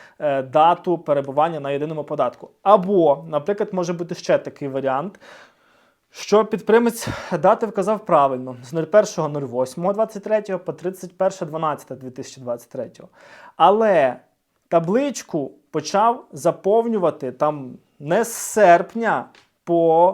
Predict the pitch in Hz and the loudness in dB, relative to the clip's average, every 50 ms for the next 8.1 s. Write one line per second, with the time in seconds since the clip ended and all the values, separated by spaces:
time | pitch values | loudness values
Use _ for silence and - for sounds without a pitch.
0 | 190 - 139 127 165 170 180 175 160 151 147 143 127 120 113 113 - _ _ _ | 0 -6 -10 -6 -2 0 2 2 2 0 -2 -4 -4 -6 -6 -6 -12 _ _ _
1 | _ _ _ _ _ _ _ _ _ _ - 160 165 208 233 190 175 170 175 196 | _ _ _ _ _ _ _ _ _ _ -4 -2 0 0 0 0 -2 -2 -2 -2
2 | 196 185 190 185 185 180 - 175 147 139 135 139 131 - 131 - 147 - 170 175 | -2 -2 -4 -6 -10 -8 -8 -8 -8 -8 -8 -10 -12 -12 -14 -14 -8 -6 -6 -6
3 | 175 - 160 156 156 - - - 196 180 147 127 - - - _ _ - 175 175 | -4 -4 -6 -6 -8 -10 -4 2 4 6 6 4 2 -4 -20 _ _ -8 -6 -6
4 | 170 - 196 185 170 151 143 147 143 143 147 143 - 165 147 - - - 147 139 | -4 0 2 4 4 4 4 0 -4 -8 -8 -6 -6 -6 -8 -8 -8 -8 -8 -8
5 | 143 156 151 _ - 170 175 185 175 156 147 139 - - 156 151 160 175 175 170 | -8 -10 -14 _ -8 -6 -2 -2 -2 -2 -4 -6 -8 -6 -6 -4 -2 -2 -2 -2
6 | 151 147 139 143 151 143 156 147 139 - - - 131 151 156 151 151 - 156 151 | -4 -6 -8 -8 -4 0 0 0 0 -2 -6 -12 -12 -10 -10 -6 -2 -2 -2 -2
7 | - - 147 139 139 147 151 151 180 262 320 - - - 202 170 139 143 135 127 | -2 -6 -8 -8 -8 -6 -8 -4 -2 -2 -2 -2 -2 -4 -4 -2 -2 -2 -2 -4
8 | - | -4